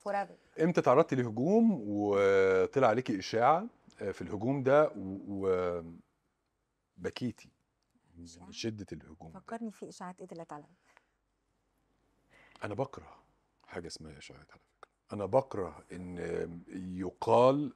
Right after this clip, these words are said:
Speaker 2: عن أي شخص غير حقيقته، عشان بشوف إن ده أقذر أسلوب ممكن تعاقب بيه شخص. لكن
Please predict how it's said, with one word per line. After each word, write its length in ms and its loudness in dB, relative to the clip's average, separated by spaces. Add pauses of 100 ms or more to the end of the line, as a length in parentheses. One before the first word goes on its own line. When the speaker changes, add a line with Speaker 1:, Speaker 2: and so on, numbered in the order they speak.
(120)
Speaker 2:
عن 300 -10
أي 500 -4
شخص 600 -8
غير 200 -4
حقيقته، 540 -4 (340)
عشان 320 -6
بشوف 320 -6
إن 140 -10
ده 280 0 (1000)
أقذر 640 -2 (380)
أسلوب 540 -8 (220)
ممكن 640 -8
تعاقب 440 -12
بيه 80 -20
شخص. 420 -20 (1040)
لكن 480 -2